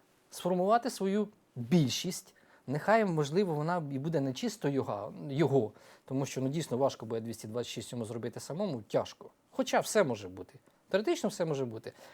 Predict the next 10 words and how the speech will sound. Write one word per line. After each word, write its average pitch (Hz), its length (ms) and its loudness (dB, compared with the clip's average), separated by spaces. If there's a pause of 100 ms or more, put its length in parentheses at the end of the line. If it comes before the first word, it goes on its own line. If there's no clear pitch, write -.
(100)
Але 156 160 4
навіть 208 260 2
якщо 190 240 -2
буде 139 200 0
коаліція. 113 400 -6 (300)
І 190 80 -6
тоді 320 480 0 (600)
реалізуй 220 540 2
свої 175 440 -4
обіцянки 131 760 -4